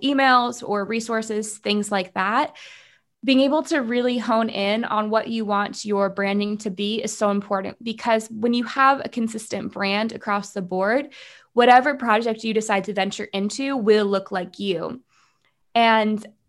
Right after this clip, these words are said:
it, when we are individuals who are freelancing, we have so much amazing opportunity to have freedom with what we want that to look like, because we're not constrained to, if you are, um, let's say,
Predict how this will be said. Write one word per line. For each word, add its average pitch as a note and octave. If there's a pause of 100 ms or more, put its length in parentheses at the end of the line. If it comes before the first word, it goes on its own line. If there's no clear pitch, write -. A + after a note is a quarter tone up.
it, A#3+
when A#3
we A#3+
are A3+
individuals A#3
who A#3
are G3+
freelancing, B3 (300)
we A#3+
have A#3
so A#3+
much A#3+ (360)
amazing A#3
opportunity G#3+
to G#3+
have A3
freedom G#3+
with G3+
what G#3
we G#3
want G3+
that -
to -
look A3+
like, G3+
because G#3+
we're A3
not G#3
constrained A3
to, F#3 (400)
if A#3
you A3
are, F#3+
um, F#3
let's G#3
say, G3